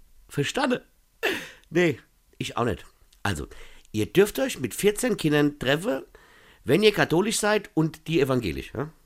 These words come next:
Atheisten müssen Ehepartner haben, die aber nicht kirchlich getraut sind, deshalb zählen die nicht in einen Haushalt. Nee, auch Quatsch. Warte mal, also ihr dürft euch in zehn Haushalte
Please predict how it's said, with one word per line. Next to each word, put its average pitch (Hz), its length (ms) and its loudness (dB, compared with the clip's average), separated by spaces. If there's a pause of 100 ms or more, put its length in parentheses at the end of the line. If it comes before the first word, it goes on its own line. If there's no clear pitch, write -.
(120)
Atheisten 202 800 0
müssen 143 240 2
Ehepartner 208 680 -2
haben, 202 340 -4 (120)
die 175 340 -6
aber 156 420 2 (280)
nicht 170 260 -2
kirchlich 151 340 -4
getraut 139 400 -4
sind, 190 300 -4 (160)
deshalb 147 400 -2
zählen 147 260 0
die 143 80 0
nicht 143 200 0
in 139 120 -4
einen 110 260 -4
Haushalt. 87 380 -6 (840)
Nee, 78 320 -4 (160)
auch 90 160 -6
Quatsch. 73 180 -8
Warte 107 140 -2
mal, - 120 -6
also 120 140 -4
ihr 135 260 -2
dürft 214 400 4
euch 220 220 2
in 120 220 -8
zehn 196 400 2
Haushalte 180 640 2